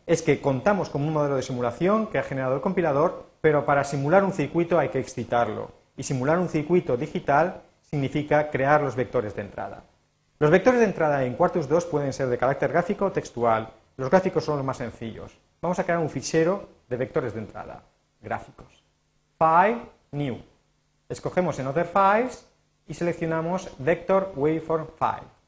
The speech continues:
Hacemos que OK y me abre el editor de cronogramas, el editor de formas de onda.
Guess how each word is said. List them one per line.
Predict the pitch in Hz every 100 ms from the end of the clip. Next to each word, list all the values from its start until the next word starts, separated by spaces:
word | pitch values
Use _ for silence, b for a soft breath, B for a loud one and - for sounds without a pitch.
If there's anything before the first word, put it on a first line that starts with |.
| _ _ _ _ _ _ _ _ _ _ -
Hacemos | - 127 123 123
que | 185
OK | 208 185 208 262 - _ _ _ _ _ _ -
y |
me | 143 147
abre | 151 151 165 160
el | 135
editor | 123 117 151 160 - -
de | 139
cronogramas, | 151 135 131 135 104 - - -
el | 120
editor | 117 147
de | 135
formas | - 117 117 -
de |
onda. | 110 107